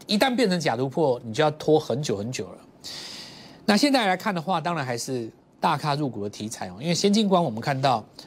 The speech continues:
连拉两根涨停。其实我告诉各位，你不要认为先进光是邪门歪道哦，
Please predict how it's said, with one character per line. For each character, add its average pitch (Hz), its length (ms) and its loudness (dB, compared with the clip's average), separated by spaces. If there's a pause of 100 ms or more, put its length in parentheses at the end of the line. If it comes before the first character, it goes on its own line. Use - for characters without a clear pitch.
(100)
连 131 160 0
拉 156 140 2
两 143 160 2
根 107 100 -4
涨 110 140 -4
停。 104 100 -8
其 - 160 2
实 208 120 4
我 190 100 6
告 190 140 4
诉 196 100 2
各 190 100 2
位， 175 120 2
你 123 160 -4
不 - 100 -6
要 180 140 4
认 175 140 2
为 127 140 0
先 156 220 -2
进 160 80 -2
光 143 140 2
是 143 100 0
邪 113 180 0
门 117 140 0
歪 117 140 4
道 113 160 0
哦， 82 160 -8